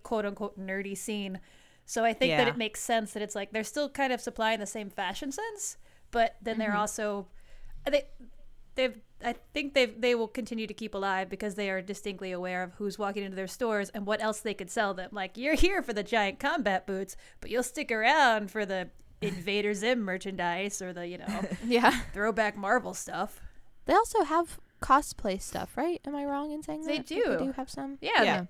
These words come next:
Speaker 1: they, they have a, they have a lot actually. Um,
Speaker 3: Yeah.
Speaker 1: randomly.
Speaker 3: I was gonna say there are clothes and clears, like, I'll walk by, like, there's random T-shirts or, like, I, like, uh, merchandise for T V shows or just, like, actually, like, just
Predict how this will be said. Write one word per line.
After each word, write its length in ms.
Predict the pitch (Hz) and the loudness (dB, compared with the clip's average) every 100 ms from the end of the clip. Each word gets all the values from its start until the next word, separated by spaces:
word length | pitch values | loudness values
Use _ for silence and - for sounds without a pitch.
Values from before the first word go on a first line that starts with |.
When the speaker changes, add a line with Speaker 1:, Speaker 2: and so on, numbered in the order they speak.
| - | -6
Speaker 1:
they, 80 | 254 | -2
they 40 | |
have 180 | 254 311 | 2 4
a, 100 | 285 226 | 4 2
they 80 | |
have 140 | 240 415 | 0 2
a 40 | |
lot 260 | 185 208 359 | 2 2 2
actually. 560 | 214 196 - 170 214 - | 0 -6 -10 -8 -10 -8
Um, 340 | 208 208 196 | -4 -2 -2
Speaker 3:
Yeah. 260 | 277 214 175 - - | 0 0 0 -6 -14
Speaker 1:
randomly. 540 | 185 226 233 170 135 - _ _ _ - - - 240 226 - - - _ _ - | -4 0 0 -4 -8 -12 _ _ _ -18 -8 -6 -2 -2 -2 -10 -20 _ _ 2
Speaker 3:
I 60 | 240 | 2
was 100 | 254 | 4
gonna 180 | 240 | 0
say 160 | 233 220 | 0 2
there 140 | 196 | 4
are 40 | 196 | 4
clothes 300 | - 269 277 | 8 8 8
and 120 | 247 | 2
clears, 260 | 247 226 233 | 2 2 4
like, 220 | 190 208 | 2 2
I'll 100 | 196 | 4
walk 240 | 202 208 | 4 4
by, 120 | - 196 | 2 0
like, 120 | 190 | 0
there's 120 | 175 | -4
random 240 | 175 160 | -4 -4
T-shirts 540 | 170 226 - 208 190 - | -2 -4 0 0 -2 -4
or, 120 | 170 | -4
like, 400 | 160 156 - - - | -2 -4 -6 -12 -8
I, 140 | - - - | -8 -8 -6
like, 180 | - - _ - | -8 -8 _ -8
uh, 80 | - - | -6 -6
merchandise 500 | - 180 185 180 170 | -4 -2 -2 0 -2
for 100 | - 170 | -2 -6
T 260 | - 185 | -6 -6
V 160 | 175 175 | -4 -4
shows 360 | - 170 165 | -2 0 -2
or 100 | 165 | -4
just, 200 | 165 185 185 | -4 -2 0
like, 140 | 180 | 0
actually, 460 | 180 180 - 233 185 | 0 -2 -4 -6 -4
like, 220 | 180 180 | -4 -4
just 180 | 190 | -6